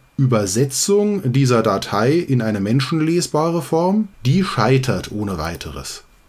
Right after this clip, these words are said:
Jetzt stelle ich mir die Frage, zu wessen Lasten kann das gehen? Wenn die Vergabestelle nichts vorgibt und wenn es sich um ein Format handelt,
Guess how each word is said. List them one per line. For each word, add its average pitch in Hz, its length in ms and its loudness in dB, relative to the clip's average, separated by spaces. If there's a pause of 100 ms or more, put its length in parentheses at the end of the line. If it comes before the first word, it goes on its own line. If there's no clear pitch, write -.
(160)
Jetzt 101 140 -4
stelle 135 160 2
ich 156 80 0
mir 139 80 4
die 113 100 2
Frage, 147 460 -2
zu 120 180 -2
wessen 127 240 2
Lasten 165 480 0
kann 104 220 -2
das 98 240 -4
gehen? 76 380 -6 (1080)
Wenn 139 400 4
die 151 400 0
Vergabestelle 143 920 2
nichts 117 420 0
vorgibt 95 840 -4 (120)
und 139 520 4 (140)
wenn 120 300 4
es 190 220 2
sich 190 260 0
um 135 100 2
ein 123 160 0
Format 98 680 0
handelt, 185 560 0